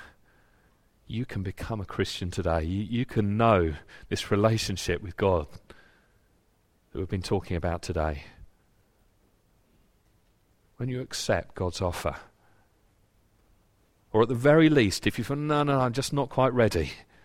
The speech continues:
at the very least, would you resolve to look into it some more? It is at least worthy of looking into some more. This is a great place to do that,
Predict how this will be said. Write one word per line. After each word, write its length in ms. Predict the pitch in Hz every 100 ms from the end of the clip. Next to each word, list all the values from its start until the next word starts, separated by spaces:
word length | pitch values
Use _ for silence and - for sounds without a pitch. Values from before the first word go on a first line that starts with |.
| _ _ _ _ _ _ _ -
at 80 |
the 100 | 117
very 360 | 117 131 139 135
least, 580 | 123 92 - - - - - _ _ _ _ _ _
would 160 | 104 123
you 80 |
resolve 300 | 120 113 98
to 100 | -
look 380 | 95 101 110 -
into 340 | 110 98 - 80
it 140 | 78
some 180 | - 90
more? 380 | 90 80 76 - _ _ _ _ _ _ _ _ _ _ _ _ _ _ _ _ _ 113
It 60 |
is 160 | 104 107
at 80 | 123
least 220 | 135 -
worthy 520 | 104 117 120 101 85
of 100 | 80
looking 420 | 98 107 - 98
into 440 | 95 92 - 80 62 - _ -
some 220 | - - 90
more. 200 | 87 90
This 180 | 127
is 200 | 123 - -
a 80 |
great 300 | 110 110 113
place 260 | - 110 -
to 100 | 95
do 180 | 107 101
that, 280 | 80 80